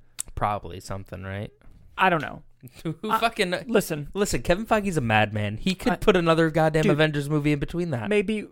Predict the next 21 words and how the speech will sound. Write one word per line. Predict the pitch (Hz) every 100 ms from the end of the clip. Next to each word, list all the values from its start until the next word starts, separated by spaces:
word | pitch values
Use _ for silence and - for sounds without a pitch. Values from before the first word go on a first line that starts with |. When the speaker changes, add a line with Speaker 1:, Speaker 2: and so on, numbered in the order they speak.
| -
Speaker 2:
he | 214
could. | 349 359 349 294 - -
Maybe | 220 240 254
one | 233 214 214
Avengers | 208 196 180
movie's | 190 185 160
one | 156 156
team, | - 156 156 170
the | 170
other | 156
Avengers | 156 156 151
movie's | 156 151 160
another. | 165 151 170 - - -
I |
don't | 240
fucking, | 196 208 208 - -
bro. | - 180 131 - _ _ -
<laughs> | - - - - - - - - -
It | 311
all | 269 240
happened. | 269 240 208